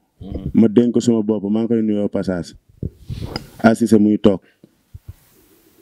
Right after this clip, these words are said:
Speaker 2: As xamal na ma am na benn boy bu nekk Cambérène.
Speaker 1: Waaw.
Speaker 2: Day drainer ful.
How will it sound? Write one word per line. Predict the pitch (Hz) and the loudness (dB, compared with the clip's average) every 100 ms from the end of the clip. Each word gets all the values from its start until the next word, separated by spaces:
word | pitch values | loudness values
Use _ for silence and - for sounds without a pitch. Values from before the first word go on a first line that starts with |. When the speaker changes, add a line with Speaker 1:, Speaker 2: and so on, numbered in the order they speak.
| _ _ _ - - - | _ _ _ -20 -18 0
Speaker 2:
As | 117 113 | 0 2
xamal | 117 117 | 0 2
na | 113 | 2
ma | 107 104 | 0 2
am | 113 | 2
na | |
benn | 110 113 107 | 2 -2 -2
boy | 107 104 | -4 -2
bu | 101 | -4
nekk | 98 95 | -6 -4
Cambérène. | 95 90 87 80 - _ _ _ | -4 -2 -4 -6 -12 _ _ _
Speaker 1:
Waaw. | 90 85 85 101 | -14 -12 -10 2
Speaker 2:
Day | 101 98 | 2 4
drainer | 95 107 104 98 | 2 2 0 0
ful. | 101 87 | 2 2